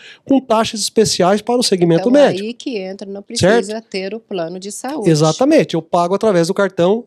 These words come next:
Speaker 1: de crédito. Ah, mas eu tenho, eu quero acessar o financiamento do Sicredi. O consultório médico vai fazer a melhor, o melhor preço do procedimento de saúde,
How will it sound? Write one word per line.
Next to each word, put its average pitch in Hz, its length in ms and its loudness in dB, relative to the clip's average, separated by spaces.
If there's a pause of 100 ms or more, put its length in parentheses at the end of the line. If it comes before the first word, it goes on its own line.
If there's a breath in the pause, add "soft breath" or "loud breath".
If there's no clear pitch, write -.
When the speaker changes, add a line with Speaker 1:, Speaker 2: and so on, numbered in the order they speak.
Speaker 1:
de 170 100 0
crédito. 208 480 0 (440 loud breath)
Ah, 240 240 4
mas 208 240 2
eu 247 100 2
tenho, 269 400 2
eu 240 40 2
quero 269 300 2
acessar 247 540 2
o 240 80 0
financiamento 247 880 2
do 185 60 -8
Sicredi. 143 500 -2 (340 loud breath)
O 143 80 -8
consultório 185 400 2
médico 208 380 2
vai 233 140 4
fazer 190 340 2
a 220 80 2
melhor, 214 680 4
o 170 60 -6
melhor 180 380 4
preço 196 540 4
do 190 120 -2
procedimento 165 800 0
de - 100 -4
saúde, 147 600 2